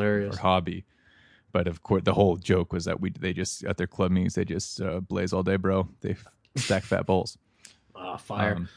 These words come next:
Speaker 1: Four twenty
Speaker 2: so I
Speaker 1: blaze
Speaker 2: wonder
Speaker 1: it.
Speaker 2: if Billy's having a little fun there. Um,
Speaker 1: Mm.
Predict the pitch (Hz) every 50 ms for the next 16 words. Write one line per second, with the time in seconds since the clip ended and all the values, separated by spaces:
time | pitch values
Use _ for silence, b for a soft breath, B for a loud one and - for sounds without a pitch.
0 | _ - - 175 156 151 - 151 151 - 101 104 113 - - 104 107 98 85 -
1 | - 110 101 101 98 92 82 - 95 92 87 92 92 92 92 92 92 90 - -
2 | 95 92 92 90 90 92 92 92 87 92 92 104 104 _ _ - - 104 95 95
3 | 92 92 101 101 98 - - _ _ _ _ - 151 127 117 107 98 95